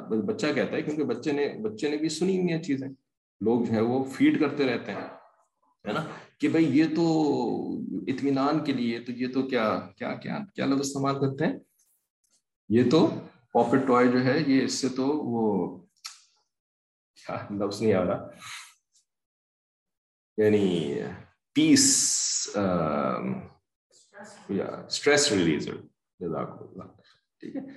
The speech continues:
اسٹریس ریلیزر ہے یہ تو، ٹھیک ہے نا۔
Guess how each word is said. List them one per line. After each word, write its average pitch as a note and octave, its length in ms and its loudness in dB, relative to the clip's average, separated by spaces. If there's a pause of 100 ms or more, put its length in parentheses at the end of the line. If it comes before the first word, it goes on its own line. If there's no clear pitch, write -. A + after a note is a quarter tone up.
(200)
اسٹریس - 500 0
ریلیزر G#2 680 4
ہے C#2 80 -4
یہ A1+ 200 -6
تو، - 200 -16 (520)
ٹھیک - 160 -6
ہے G#3 40 -2
نا۔ A3+ 100 -4